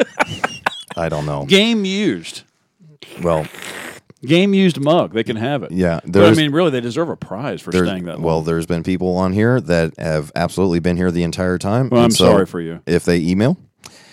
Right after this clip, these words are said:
Speaker 2: uh, you get a Yeti cup out of it. So
Speaker 1: Yes, Mike's buying new Yeti cups with "Let this mind be in you" on 'em.
Speaker 2: You made that promise, brother.
Speaker 1: <laughs> Okay.
Speaker 2: <laughs>
Speaker 1: All right.
Speaker 2: So, anyways, uh, we love you in the Lord. Look, we just wanna push you to the Word of God.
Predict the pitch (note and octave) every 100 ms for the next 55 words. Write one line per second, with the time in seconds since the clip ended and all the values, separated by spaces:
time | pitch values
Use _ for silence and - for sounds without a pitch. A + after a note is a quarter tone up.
0 | _ - D#2+ D#2 D#2 D#2 E2+ D#2+ E2 D#2
1 | C#2+ D2 - C#2 C2 - _ - D2+ F#3+
2 | A#3 A#3 F#3+ C3+ - - - _ C3+ F#3+
3 | - E3+ D#3 C#3 B2+ B2+ D#3+ F#3 F3+ G3
4 | - A#2+ G2 A2 A#2+ D3 E3 - D3 D3
5 | B2+ B2+ D#3+ G#2 F#2+ F2+ D#2 - C#2+ G#2
6 | G#2+ D#2 C#2+ D#2 C#2+ C#2 D2 D2+ C#2 -
7 | A#2+ C#3 A2+ A2 G#2 - - - F2+ -
8 | - - - A2 G#2 F#2+ F#2 E2 D#2 D2+
9 | - - G2+ G2+ E2+ D#2+ - - D#2+ D#2+
10 | C2+ D2+ G2 A#2 A#2 G#2 F2 F2 F2 D#2+
11 | F2+ F2 - F2 F#2 - G2+ F2 F#2+ F#2
12 | E2 E2 D#2 F#2+ A2 F2 D#2 D#2+